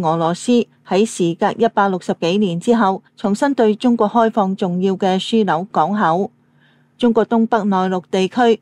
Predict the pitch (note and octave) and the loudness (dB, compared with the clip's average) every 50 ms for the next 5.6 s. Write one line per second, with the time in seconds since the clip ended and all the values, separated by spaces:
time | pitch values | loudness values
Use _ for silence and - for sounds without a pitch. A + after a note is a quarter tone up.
0 | _ _ _ - D#4 D4 C4+ A3 G3+ - - E3 E3+ G3+ G3+ A#3+ A#3 A3 A3 - | _ _ _ -10 -6 -2 0 0 0 0 0 -2 -2 -2 0 0 0 -2 -2 -2
1 | B3+ A3 G#3+ - D#3+ E3+ F#3 - A#3+ A3 G#3+ G#3+ G3+ F#3 F#3 F#3 F#3 F3+ - - | -4 -4 -2 -2 -2 -2 -2 0 0 0 0 0 2 2 2 0 0 -2 -6 -10
2 | _ _ _ _ _ _ - F#3 G#3+ G#3+ G#3 A3 G3+ G3 F#3 - _ _ - B3+ | _ _ _ _ _ _ -2 0 0 2 2 2 0 0 -2 -6 _ _ -2 -2
3 | A#3+ A3+ A3 G3+ - A#3+ A3+ A#3 A3+ B3 A#3 - - - F#3 E3 E3 F3 - - | 0 0 0 -2 0 0 0 0 0 -2 -2 -4 -4 -6 -6 -6 -6 -6 -4 -2
4 | F#3+ G3 G3 F3+ F3 F3+ F#3 F3 E3+ F3+ G3 G3 F3+ F3+ F3+ - F#3+ F3 - G3 | -2 0 0 -2 -2 -2 -2 -2 -2 0 0 0 -2 -2 -2 -2 -4 -4 -2 0
5 | F#3+ F#3+ F#3+ F#3+ - G#3 G3 F#3+ F#3+ F#3 F3+ | 0 0 0 0 0 0 0 0 0 -2 -2